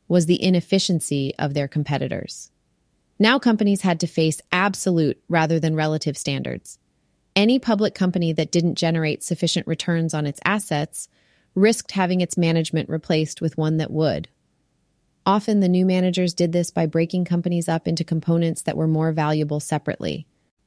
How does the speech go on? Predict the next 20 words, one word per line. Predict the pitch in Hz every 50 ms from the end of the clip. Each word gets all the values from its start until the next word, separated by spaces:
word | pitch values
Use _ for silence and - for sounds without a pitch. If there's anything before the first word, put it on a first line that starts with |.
| - -
Ye | 180 175 180 175
version | 160 151 165 170 160 175 170 165
one | 165 165
of | 165 151
the | 156 147
national | 151 147 160 - - 156 151
economy | 151 - - 160 156 156 151 151 147
consisted | 143 - 160 156 - 170 156 - - 165 165
of | 156 147
a | 147
few | - - - - 202 208 214 185
big | 175 175 170 165 160
blocs | - 147 143 135 139 - - -
whose | - - 165 -
relationships | 160 160 151 151 160 - - 160 - - 151 - - -
were | 156 151
negotiated | 147 139 - 151 160 - - - 143 139 135 139 135
in | 135 143 143
back | 143 143 143 - -
rooms | - 165 160 147 143 143 -